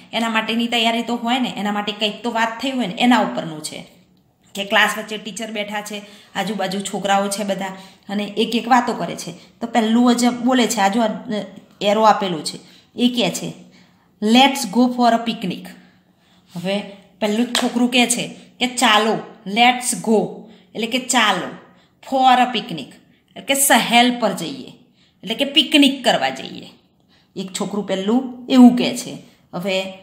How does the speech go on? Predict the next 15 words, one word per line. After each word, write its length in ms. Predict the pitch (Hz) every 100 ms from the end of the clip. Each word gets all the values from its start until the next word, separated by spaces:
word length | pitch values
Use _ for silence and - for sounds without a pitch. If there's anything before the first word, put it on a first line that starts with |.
| - _ _ _
પછી 200 | - 269
બીજું 360 | 240 285 240 202
કહે 140 | 156
છે, 220 | 170 170 - - -
"Yes, 280 | 254 262 180 - - - 202
we 60 | 226
want 320 | 269 254 240
to 180 | 247 240
go 220 | - 226 220
for 100 | 214
a 160 | 190 180
picnic." 320 | 160 170 151 - - _ _ _ _ _ _ _
તો 60 | 180
કે, 220 | 175 196 196 196 - -
"હા, 520 | 220 240 180 175 -